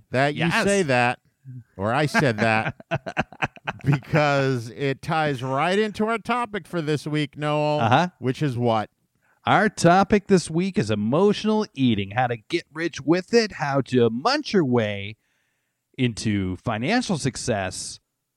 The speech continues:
Speaker 2: or at least peaceful, blissful ignoring of the world for a few minutes. Uh,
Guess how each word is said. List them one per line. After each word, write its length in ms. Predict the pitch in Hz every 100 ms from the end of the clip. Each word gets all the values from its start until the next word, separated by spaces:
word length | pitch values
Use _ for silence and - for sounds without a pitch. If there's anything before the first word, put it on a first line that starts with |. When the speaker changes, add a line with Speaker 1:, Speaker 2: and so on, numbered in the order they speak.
| _ _ _ -
Speaker 2:
or 160 | 151 196
at 80 |
least 580 | 208 233 170 - - - - _ _ _ _ _ _ _ _ _ _ _ _ -
peaceful, 500 | 135 123 - 120 101
blissful 840 | 87 107 104 - 101 92 87 - _ _ _ _ _ _ _ _ _ _ _ _ _ _ _ -
ignoring 540 | 107 107 104 107 104
of 120 | 101
the 100 | -
world 420 | 95 101 98 90 87
for 160 | 101
a 60 | 92
few 240 | 107 98
minutes. 560 | 92 90 82 - - - _ _ _ _ _ _ _ _ _ _ _ _ _ _ _ _ _
Uh, 640 | 113 98 95 90 90 87